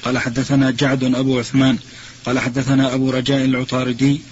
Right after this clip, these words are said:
عن ابن عباس رضي الله عنهما عن النبي صلى الله عليه وسلم فيما يروي عن ربه عز وجل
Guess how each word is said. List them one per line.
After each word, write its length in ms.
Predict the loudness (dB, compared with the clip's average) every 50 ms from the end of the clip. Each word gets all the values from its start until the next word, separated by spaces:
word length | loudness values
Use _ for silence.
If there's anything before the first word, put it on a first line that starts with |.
| -18 -18 -18 -18 -18 -20 -16 -8 -2
عن 120 | 0 2 2
ابن 200 | 4 4 2 2
عباس 560 | 2 2 0 0 0 2 2 2 0 -2 -4
رضي 240 | -2 0 0 2 2
الله 340 | 2 2 2 2 2 2 2
عنهما 380 | 2 4 4 4 2 2 2
عن 80 | 2 2
النبي 340 | 2 2 2 2 2 2 2
صلى 260 | 0 0 0 0 0
الله 280 | 0 0 0 0 0
عليه 200 | 0 0 0 0
وسلم 480 | -2 -2 -2 0 0 2 2 2 2 0 -2 -6 -16 -18 -18 -18 -14 -4
فيما 380 | 0 2 4 4 6 6 4 4
يروي 360 | 4 4 4 4 4 4 4
عن 140 | 2 0 0
ربه 460 | 0 0 0 2 2 4 4 4 4
عز 200 | 2 0 0 0
وجل 480 | 0 0 2 2 4 4 4 2 0